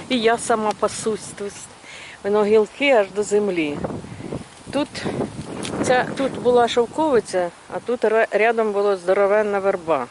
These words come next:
дерево таке величенне. І його звалило було вітром,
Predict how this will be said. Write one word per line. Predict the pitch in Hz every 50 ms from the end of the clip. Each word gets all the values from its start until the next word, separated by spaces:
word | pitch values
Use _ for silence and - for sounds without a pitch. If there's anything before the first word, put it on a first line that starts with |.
| - - - - - -
дерево | 151 165 160 147 147 139 135 139 - -
таке | 135 - - - 139 131 - - - - - - - - - - - - -
величенне. | 147 151 156 156 156 151 - - - 147 143 139 139 139 139 135 139 143 - - - - - - - - - - -
І | - 208 214 220 220 220 214
його | 214 208 208 214 220 208
звалило | - 175 180 196 196 196 233 285 320 285 269 233
було | 190 185 202 208 196 185 180
вітром, | 165 170 165 160 - - 170 165 160 160